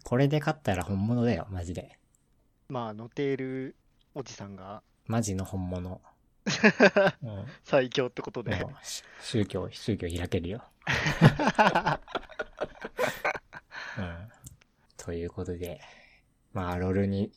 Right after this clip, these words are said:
Speaker 1: ティーアイに、こう、賑やかになってまいりました。
Speaker 2: 今回はすごくいっぱいある。
Speaker 1: いっぱいあるね。えー、ということです。えー、こっから、えー、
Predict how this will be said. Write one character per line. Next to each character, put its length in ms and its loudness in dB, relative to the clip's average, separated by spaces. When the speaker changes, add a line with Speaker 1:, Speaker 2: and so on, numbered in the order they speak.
Speaker 1:
テ 120 -4
ィ 120 6
ー 100 6
ア 60 4
イ 80 0
に、 180 -10
こ 380 -6
う、 20 -8
賑 180 0
や 140 4
か 80 -2
に 80 -6
な 60 -6
っ 20 -8
て 180 -10
ま 140 -6
い 40 -6
り 60 -6
ま 100 -10
し 100 -6
た。 180 -6
Speaker 2:
今 560 -8
回 320 0
は 120 0
す 200 -10
ご 160 -4
く 340 -8
い 60 -14
っ 20 -20
ぱ 140 -2
い 80 -4
あ 80 -4
る。 160 -14
Speaker 1:
い 60 -14
っ 40 -16
ぱ 100 -6
い 20 -4
あ 80 -6
る 80 -10
ね。 140 -16
え 380 -8
ー、 40 -16
と 100 0
い 80 -2
う 40 -6
こ 80 -4
と 100 -4
で 120 -6
す。 400 -10
え 360 -4
ー、 40 -16
こ 180 -2
っ 20 -20
か 120 2
ら、 400 4
え 160 -2
ー、 40 -6